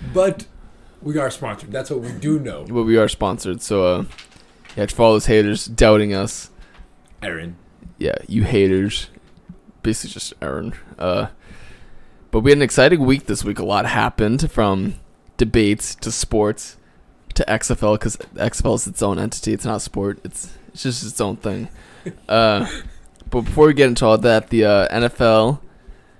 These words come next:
Speaker 2: is trying to agree upon a new C B A, and the owners agreed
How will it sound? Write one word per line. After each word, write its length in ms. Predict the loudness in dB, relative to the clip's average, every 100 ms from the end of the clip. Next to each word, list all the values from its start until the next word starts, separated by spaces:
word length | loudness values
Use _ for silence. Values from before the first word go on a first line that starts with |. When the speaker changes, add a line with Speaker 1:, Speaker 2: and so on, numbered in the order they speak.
| -20 -20
Speaker 2:
is 260 | -4 -4 -4 -4
trying 360 | 0 2 2
to 120 | 4
agree 380 | 4 4 2 4
upon 300 | 6 4 2
a 40 | 0
new 180 | 0
C 280 | -2 -2 -4
B 200 | -2 0
A, 360 | 0 0 -2 -6 -14 -18 -20 _ _ -8
and 600 | -4 -2 -2 -2 -6 -10 -8
the 120 | -2
owners 360 | 0 0 0 -2
agreed 600 | -6 -4 0 0 0